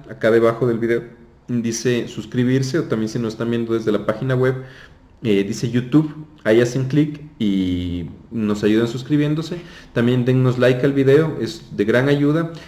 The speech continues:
Y también comenten, si tienen alguna duda, algún comentario, alguna sugerencia, pueden comentarnos y de qué, qué mejor manera de interactuar. Así que, bueno,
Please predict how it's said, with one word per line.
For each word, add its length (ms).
Y 60
también 280
comenten, 540
si 140
tienen 260
alguna 360
duda, 520
algún 240
comentario, 580
alguna 220
sugerencia, 600
pueden 260
comentarnos 760
y 640
de 280
qué, 200
qué 100
mejor 280
manera 400
de 140
interactuar. 560
Así 340
que, 540
bueno, 240